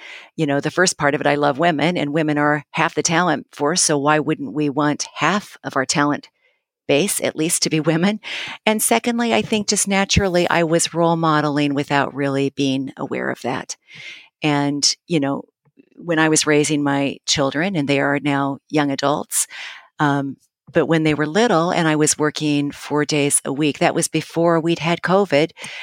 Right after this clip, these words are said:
and that was before Publicis introduced Liberté, which is awesome, by the way. But I was really just trying and trying to make it all work and saying to women, "Yes, we can, and yes, we will,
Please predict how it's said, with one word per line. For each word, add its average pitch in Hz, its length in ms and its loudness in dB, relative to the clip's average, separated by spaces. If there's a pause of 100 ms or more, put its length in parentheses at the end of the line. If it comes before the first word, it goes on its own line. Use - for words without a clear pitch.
(160)
and 147 160 0
that 165 140 2
was 160 140 2
before 160 480 0
Publicis 165 520 0
introduced 175 420 -2
Liberté, 170 640 0
which 165 240 -4
is 160 140 -4
awesome, 160 640 2
by 151 180 2
the 151 100 -2
way. 151 300 0 (500)
But 185 280 4 (420)
I 185 160 4
was 170 440 2
really 156 580 0
just - 720 -2 (580)
trying - 440 -4 (640)
and 143 280 0
trying 151 360 2
to 156 220 -2
make 139 240 -2
it 143 80 -6
all 135 260 -2
work 135 420 -4 (100)
and 147 160 0
saying 147 280 2
to 151 120 -2
women, 143 320 -2
"Yes, 151 360 2
we 147 140 0
can, 143 560 -4
and 139 160 -6
yes, 139 260 0
we 156 120 0
will, 139 460 -2